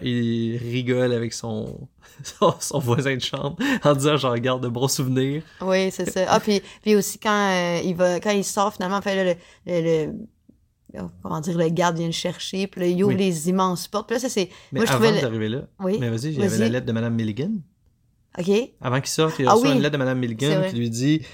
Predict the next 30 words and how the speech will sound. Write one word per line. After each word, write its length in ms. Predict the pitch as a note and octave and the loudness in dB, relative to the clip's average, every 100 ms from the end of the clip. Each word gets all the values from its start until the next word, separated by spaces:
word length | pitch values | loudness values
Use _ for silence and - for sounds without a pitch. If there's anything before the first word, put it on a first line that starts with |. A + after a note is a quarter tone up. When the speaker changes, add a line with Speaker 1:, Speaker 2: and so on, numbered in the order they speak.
| - _ - | -20 _ -4
Speaker 1:
euh, 380 | A2+ A2 A2 A2+ | 0 2 2 0
que, 320 | - A#2 A#2 | -2 -2 -2
qu'elle 180 | A2 A#2+ | -2 -2
lui 100 | A#2 | 0
envoie 180 | A#2 B2 | 0 0
de 40 | |
l'argent, 440 | A#2 G#2 B2+ C3 C3 | -2 -2 -2 -2 -2
qu'elle 160 | A2+ | -2
espère 260 | A2 - A#2 | -4 -4 -4
qu'il 120 | A#2+ | -4
accepte 460 | A2 - C3+ C3 - _ _ _ _ | -4 -2 0 0 -4 _ _ _ _
pour 100 | - A2+ | -12 -6
prendre 200 | A#2 A2+ | -2 -2
le 60 | |
train. 240 | - A2+ D3 - - | -2 -6 -6 -12 -16
Speaker 2:
Pour 140 | F#3+ | 0
prendre 100 | G3+ | 2
le 60 | G3 | 2
train 100 | G#3+ | 0
jusqu'au 320 | G#3 G#3+ G3+ | -2 -2 -2
port 200 | F#3 G3 | 4 4
de 100 | F#3 E3 | 4 0
Sète, 400 | - F#3 - B3+ | 0 -4 -4 -10
là, 80 | |
parce 180 | - F#3 | -10 -8
que 80 | F3+ | -2
Speaker 1:
Oui. 100 | E3+ | 0
Speaker 2:
c'est 80 | E3+ | -2
ça. 340 | E3+ F#3 F3+ F3 | -2 2 4 4
Speaker 1:
Sète. 600 | E3+ - A#2+ - - - | 0 -2 -4 -6 -14 -20